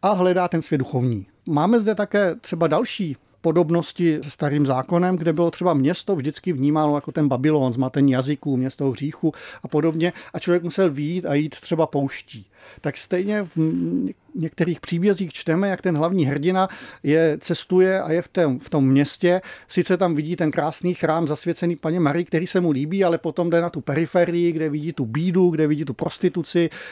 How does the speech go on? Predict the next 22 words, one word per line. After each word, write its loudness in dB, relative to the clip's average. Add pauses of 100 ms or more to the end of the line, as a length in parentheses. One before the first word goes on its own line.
(120)
ty 0
drogy, 2 (300)
eh, -8 (260)
a -2
podobně. 2 (240)
A -2
najednou 2 (140)
do 0
toho, 0
jsou -2
to 0
tak -2
silné 0
svody, 0
že 4
do 0
toho 0
sám -2
spadává 0
a -4
jediná 0
cesta, -4